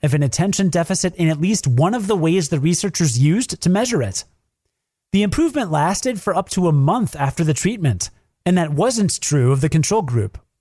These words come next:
So what's this prescription video game like? Well, it's played on an iPhone or an iPad,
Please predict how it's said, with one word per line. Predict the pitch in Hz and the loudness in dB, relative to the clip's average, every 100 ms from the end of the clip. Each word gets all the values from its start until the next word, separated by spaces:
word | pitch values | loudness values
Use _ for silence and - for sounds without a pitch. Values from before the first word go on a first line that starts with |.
| _ _ _ _ _ _ _ _ - | _ _ _ _ _ _ _ _ -2
So | 294 220 | -2 -2
what's | 220 440 - | -2 -2 0
this | 339 - | -2 -2
prescription | - 240 - 226 - 208 | -2 -4 -2 -4 0 0
video | 180 180 180 | 2 2 2
game | 151 156 139 101 | 2 2 2 0
like? | 123 98 - - _ _ _ _ - | -2 -4 -10 -20 _ _ _ _ -2
Well, | 156 | -2
it's | 107 | -2
played | - 165 170 | 0 0 2
on | 196 | 0
an | 180 | -2
iPhone | 131 160 - 160 208 | 0 -2 0 0 0
or | 208 | 0
an | 240 | 0
iPad, | 190 139 139 139 175 | 0 0 2 0 -2